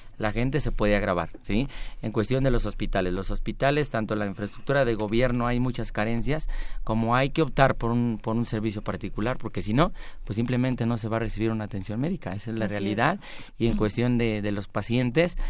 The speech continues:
Speaker 1: pues tenemos que ser fuertes, fuertes moral-, moralmente nosotros, porque necesitamos apoyarlos, porque están pasando por un mal momento.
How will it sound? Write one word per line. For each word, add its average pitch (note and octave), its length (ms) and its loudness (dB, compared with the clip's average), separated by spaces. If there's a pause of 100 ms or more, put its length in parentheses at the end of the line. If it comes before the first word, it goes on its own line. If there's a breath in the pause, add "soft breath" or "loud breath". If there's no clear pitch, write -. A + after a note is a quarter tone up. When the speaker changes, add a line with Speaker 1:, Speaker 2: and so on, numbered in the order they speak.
(280 loud breath)
Speaker 1:
pues A2+ 100 -2
tenemos B2+ 300 2
que C#3+ 120 2
ser C#3+ 140 2
fuertes, G2+ 360 -2
fuertes A#2 360 -2
moral-, A2 320 2
moralmente A2 580 0
nosotros, B2 440 -2
porque A2 240 -4
necesitamos G#2 760 0
apoyarlos, F#2 480 2
porque - 220 -2
están G#2 220 -2
pasando G2+ 340 -4
por F#2+ 160 -4
un F#2+ 100 -2
mal G2+ 200 0
momento. A#2 520 2